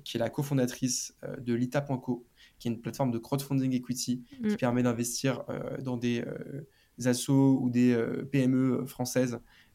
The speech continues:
Speaker 1: euh, qui ont un impact positif sur l'environnement, sur le social. Euh, donc très complémentaire à une assurance vie, parce qu'on va pas
Speaker 2: Mm.
Speaker 1: mettre, euh, cent pour cent de son épargne dans du crowdfunding où il n'y a pas de liquidité, pas de diversification, mais si on veut avoir un impact, euh, très fort sur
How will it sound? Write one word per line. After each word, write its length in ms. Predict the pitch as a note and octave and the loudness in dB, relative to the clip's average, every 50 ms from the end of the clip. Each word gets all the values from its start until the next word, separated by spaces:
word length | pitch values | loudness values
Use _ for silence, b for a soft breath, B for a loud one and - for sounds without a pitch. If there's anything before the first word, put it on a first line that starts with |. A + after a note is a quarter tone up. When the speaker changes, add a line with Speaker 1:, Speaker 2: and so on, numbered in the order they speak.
| _ - | _ -4
Speaker 1:
euh, 240 | A#2 A2+ A2+ A2+ A2+ | -4 -2 -2 -4 -6
qui 140 | A2 - | -4 -2
ont 80 | B2 A#2+ | 0 0
un 80 | A#2 A#2 | 0 0
impact 280 | A2+ - C3 C3 - | 0 -2 -4 -4 -2
positif 340 | - B2+ A#2 - - C#3 - | -2 -2 -2 -2 -6 -8 -6
sur 120 | - B2+ | -4 -2
l'environnement, 500 | A#2+ A#2 A2+ A#2 A2+ A#2 A2+ A#2 A#2+ B2+ | -2 -2 -2 -2 -4 -2 -2 -2 -2 -2
sur 120 | B2 - F3 | -4 -4 -8
le 60 | - | -8
social. 420 | - B2+ - - B2+ C3 C#3+ C#3+ b b b b b b - - | -8 -8 -4 -2 -2 -2 -2 -4 b b b b b b -8 -6
Euh, 460 | B2 A#2 A#2 A2+ A2+ A2+ A#2 B2+ - - | -4 -4 -2 -4 -4 -6 -6 -6 -8 -8
donc 160 | - - - - | -10 -12 -12 -2
très 160 | - F#3 F3+ | 0 0 0
complémentaire 440 | F3+ D#3 C#3 C3+ B2 A#2+ A#2+ - A#2+ | 2 2 2 2 2 2 2 2 0
à 80 | A#2 A#2 | 0 0
une 80 | A2+ | -2
assurance 340 | A2+ A2+ - A#2+ A2+ A2+ A2 | -4 -4 -4 -4 -4 -4 -4
vie, 160 | A2+ B2 C3+ - - - | -4 -6 -6 -8 -12 -20
parce 80 | - | -12
qu'on 100 | - A#2 | -6 -6
va 60 | A#2 | -4
pas 120 | A2+ C3 C3 | 0 2 4
Speaker 2:
Mm. 40 | B2+ | 4
Speaker 1:
mettre, 300 | B2 A#2+ - - - - | 2 2 0 -8 -12 -12
euh, 100 | F2+ - | -12 -10
cent 120 | - B2 | -10 -10
pour 140 | A#2+ A#2 - | -10 -8 -8
cent 80 | - | -8
de 60 | A2+ - | -6 -4
son 100 | A#2 A2+ | -6 -4
épargne 220 | A2 A#2+ A#2 A2+ | -2 -2 -4 -4
dans 60 | A2 | -4
du 100 | A2 G#2+ | -8 -8
crowdfunding 400 | - B2 B2 - A#2+ A#2+ B2+ B2 | -8 -8 -6 -4 -2 0 0 0
où 40 | A#2 | -2
il 40 | - | -4
n'y 40 | - | -8
a 60 | - | -6
pas 80 | - A#2 | -6 -4
de 60 | A#2 | -4
liquidité, 460 | A#2+ - - A#2+ B2 - B2+ A#2 A#2+ B B B B B B _ _ | -4 -6 -6 -8 -4 -2 -2 -2 -2 B B B B B B _ _
pas 80 | - B2+ | 0 0
de 40 | A#2+ | 2
diversification, 460 | A#2 B2 A#2 - - - A#2+ - D#3 | 2 0 -2 0 -4 -4 -2 2 2
mais 80 | C#3+ | 2
si 100 | C3+ - | 2 2
on 40 | B2+ | 2
veut 80 | A#2 A#2+ | 2 4
avoir 160 | A#2+ A#2 A2+ | 4 4 4
un 80 | A2+ A#2 | 2 2
impact, 360 | A#2 - C3 C3 - - - _ _ _ _ _ _ _ | 0 0 -2 -2 -4 -10 -20 _ _ _ _ _ _ _
euh, 220 | - - - - - - - C#3+ - - | -4 -2 -2 -2 -4 -6 -10 -12 -10 -6
très 180 | - D#3+ F3 | 0 0 0
fort 320 | D3+ F3 E3+ D#3 D3+ D#3 - | 2 4 4 4 4 4 0
sur 300 | - - A#2+ - - | -4 -4 -4 -6 -6